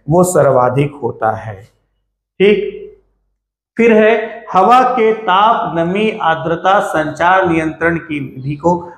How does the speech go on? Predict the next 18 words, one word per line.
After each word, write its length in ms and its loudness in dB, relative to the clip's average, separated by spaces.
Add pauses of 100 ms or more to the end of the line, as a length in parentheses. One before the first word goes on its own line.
(160)
वातानुकूलन 1000 2
कहते 580 -8
हैं। 460 -12 (1160)
ठीक 160 4
है, 80 6 (440)
हवा 320 4
के 300 2
ताप, 600 0
नमी, 280 2
आर्द्रता 720 0
संचार 800 2
नियंत्रण 520 0
की 200 -4
विधि 380 -4
को 480 0
वातानुकूलन 840 2
कहते 440 -10
हैं। 360 -6